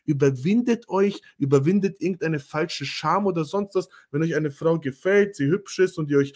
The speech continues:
sie als Ehefrau vorstellen könnt, dann geht hin, sprecht sie an und, äh,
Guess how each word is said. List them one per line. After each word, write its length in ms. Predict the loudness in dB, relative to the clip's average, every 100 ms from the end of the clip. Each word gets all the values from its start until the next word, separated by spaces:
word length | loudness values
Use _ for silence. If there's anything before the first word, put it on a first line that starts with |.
| -16 -4
sie 180 | 4
als 180 | 4 4
Ehefrau 440 | 4 4 4 0 -2
vorstellen 500 | -2 -4 -2 -6 -4
könnt, 220 | -4 -2
dann 120 | -2
geht 260 | -2 -2 0
hin, 320 | 4 4 0 -8 -10
sprecht 520 | -6 0 0 0 -2
sie 220 | -2 0
an 340 | 0 0 -2 -10 -6
und, 360 | 0 0 -2 -8 2
äh, 140 | 2